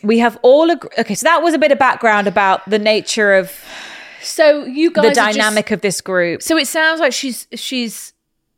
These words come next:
Speaker 2: you love
Speaker 1: Sounds
Speaker 2: her,
Speaker 1: like
Speaker 2: but
Speaker 1: you all used to be party girls in your uni days, doing what you do best. And now all of you are in serious relationships, living with your partners,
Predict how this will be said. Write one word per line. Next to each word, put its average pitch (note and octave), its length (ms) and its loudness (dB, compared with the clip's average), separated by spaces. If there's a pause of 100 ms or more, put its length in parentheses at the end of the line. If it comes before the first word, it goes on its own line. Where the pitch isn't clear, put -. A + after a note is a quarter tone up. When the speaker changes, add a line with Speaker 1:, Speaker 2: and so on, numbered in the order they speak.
(120)
Speaker 2:
you B3+ 180 0
love D#4 200 4
Speaker 1:
Sounds G4+ 40 4
Speaker 2:
her, G4+ 80 6
Speaker 1:
like F#4 120 4
Speaker 2:
but D4 60 4
Speaker 1:
you D#4 120 2
all G4 180 4
used F4+ 240 0
to B3+ 60 -4
be B3+ 100 0
party A3+ 360 0
girls D#3+ 600 -4
in G#3+ 140 0
your G3+ 100 0
uni A3 340 -2
days, F3 760 -2
doing G#3 200 2
what G3 140 -2
you F3+ 80 -4
do F3 180 -6
best. - 500 -12 (380)
And A3 200 0
now B3+ 560 2 (240)
all C#4 240 6
of G3+ 140 0
you F#3+ 220 2
are F#3+ 120 2
in F#3+ 180 -6 (120)
serious G#3 420 0
relationships, F3+ 680 -4
living F#3+ 220 -6
with F3 120 -6
your F3 100 -6
partners, F3 580 -4